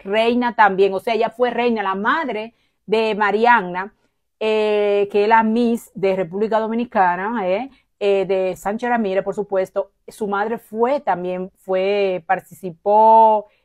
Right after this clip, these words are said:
en eso de reinado. Qué bien, le pusieron aquí, es muy bonita, muchos comentarios que está diciendo. Entonces, está, le puso una, qué bien, su belleza lo dice todo,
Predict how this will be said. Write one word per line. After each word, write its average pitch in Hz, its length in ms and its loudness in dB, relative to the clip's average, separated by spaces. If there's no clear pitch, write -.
en 180 180 -4
eso 185 240 -4
de 202 100 2
reinado. 151 720 -6
Qué 240 200 2
bien, 175 280 -4
le 175 80 -4
pusieron 185 400 -4
aquí, 185 240 -6
es 175 200 -8
muy 214 240 -4
bonita, 185 580 -2
muchos 180 280 -8
comentarios 185 560 -6
que 196 60 -4
está 180 140 -6
diciendo. 185 300 -4
Entonces, 196 260 -6
está, 233 180 -2
le 226 120 -6
puso 233 300 -4
una, 214 200 -2
qué 220 220 -4
bien, 226 260 -4
su 226 120 -10
belleza 196 380 -4
lo 208 100 -8
dice 208 200 -8
todo, 233 380 -8